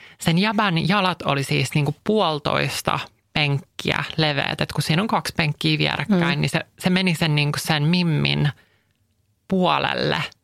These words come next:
Speaker 1: tavallaan. Ja se mimmi joutui olemaan tosi, tosi ahtaasti siinä omalla penkillään. Ja musta jotenkin vaikutti se, että ne ei niinku tuntenut toisiaan ilmeisesti. Mutta tota, mä sit sanoin sille jäbälle, että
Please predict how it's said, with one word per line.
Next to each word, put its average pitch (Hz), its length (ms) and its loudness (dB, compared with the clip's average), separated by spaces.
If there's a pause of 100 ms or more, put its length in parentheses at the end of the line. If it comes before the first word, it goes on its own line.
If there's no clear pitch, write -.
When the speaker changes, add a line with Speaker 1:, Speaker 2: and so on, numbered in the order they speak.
(180)
Speaker 1:
tavallaan. 147 640 0 (120)
Ja 147 100 0
se 160 80 0
mimmi 156 360 2
joutui 135 280 0
olemaan 139 260 0
tosi, 156 280 0
tosi - 240 -2
ahtaasti 139 560 -2
siinä - 300 -2
omalla 147 280 0
penkillään. 160 720 0 (680)
Ja 147 260 2 (140)
musta 175 260 2
jotenkin 180 260 0
vaikutti 180 380 0
se, 156 100 0
että 143 280 0
ne 147 80 4
ei 143 60 2
niinku 139 220 -2 (100)
tuntenut 190 500 2
toisiaan 196 720 0
ilmeisesti. 160 800 0 (760)
Mutta 147 560 0
tota, 143 680 0 (800)
mä 170 160 2
sit 202 160 -2
sanoin 196 360 2
sille 160 240 2
jäbälle, 156 580 0
että 139 540 -2